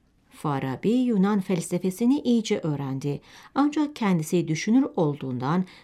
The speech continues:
sadece Yunan sözcükleri ve Yunanlı bilginlerin sözlerini öğrenmekle yetinmedi.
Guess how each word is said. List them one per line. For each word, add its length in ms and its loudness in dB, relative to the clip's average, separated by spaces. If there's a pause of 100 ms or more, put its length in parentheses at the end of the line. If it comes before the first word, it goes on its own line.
sadece 540 0
Yunan 560 2
sözcükleri 880 -2 (260)
ve 80 2
Yunanlı 720 0
bilginlerin 680 2
sözlerini 580 -2
öğrenmekle 600 -4
yetinmedi. 840 -2